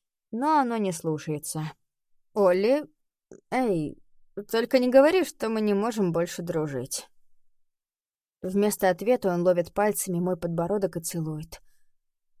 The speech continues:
В голове происходит взрыв. Губы Оливера тёплые и мягкие, с привкусом алкоголя, им невозможно не поддаться. Его пальцы проскальзывают в мои волосы,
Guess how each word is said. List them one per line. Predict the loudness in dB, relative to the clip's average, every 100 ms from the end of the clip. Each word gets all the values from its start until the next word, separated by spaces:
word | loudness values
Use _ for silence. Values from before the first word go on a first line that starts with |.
| -20 -20 -20 -20 -20 _ _ -12
В |
голове | -4 0 2 2 4 2
происходит | 4 2 2 0 4 6 6 4
взрыв. | 4 6 8 6 2 -6 -14 -20 -20 -20 -20 -20 _ -6
Губы | 0 4 6
Оливера | 6 4 4 4 0
тёплые | 0 -4 0 0
и | 0
мягкие, | 0 -2 -4 -10 -10 -10 -10 -16 _ _ -16
с | -4
привкусом | 2 2 2 -2 0 0
алкоголя, | 2 2 2 2 4 4 2 -4 -10 _ _
им | 2 4
невозможно | 4 4 4 2 2
не | 0 0
поддаться. | -2 -4 -2 -4 -4 -6 -8 -14 _ _ _ _ -8
Его | -2 2 2
пальцы | 4 2 2 -2
проскальзывают | 0 -2 0 0 2 0 0
в |
мои | 0 4 4
волосы, | 4 4 4 0 -2